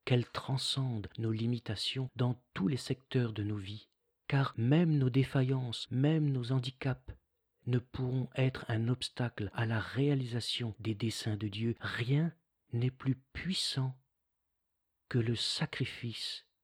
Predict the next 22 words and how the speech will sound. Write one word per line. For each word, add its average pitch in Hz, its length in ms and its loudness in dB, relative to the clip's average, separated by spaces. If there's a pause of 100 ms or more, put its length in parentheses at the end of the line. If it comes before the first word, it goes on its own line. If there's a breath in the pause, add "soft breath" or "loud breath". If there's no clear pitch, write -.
(160)
de 117 140 0
Jésus 104 560 2 (400)
et 117 80 -2
celui 110 560 2
de 101 120 -2
nos 98 140 0
vies. 92 460 -10 (920)
Que 143 100 2
Dieu 135 480 2
brise 143 540 0 (220 soft breath)
ce - 180 -4
qui - 180 -6
doit 113 180 2
l'être 107 460 -2 (1000)
et 117 120 -2
fasse 131 380 0
de 123 100 0
nous 120 340 0 (260)
une 107 220 -2
semence 131 840 -2
de 113 100 -4
vie. 101 500 -8